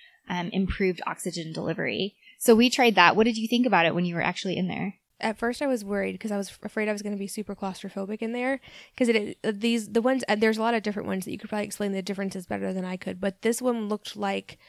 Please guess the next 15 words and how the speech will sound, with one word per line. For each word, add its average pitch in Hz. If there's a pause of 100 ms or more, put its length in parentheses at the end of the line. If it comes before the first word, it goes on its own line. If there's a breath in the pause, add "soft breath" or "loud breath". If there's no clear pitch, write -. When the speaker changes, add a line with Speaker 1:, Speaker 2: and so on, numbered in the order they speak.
(440 soft breath)
Speaker 2:
um, 190
like 208
a 214
gigantic 202
pill 208
shaped, 254
like 226
it 220
was 202
huge, 226
but 214
it 202
Speaker 1:
I 208
Speaker 2:
was 214
Speaker 1:
wa-, 226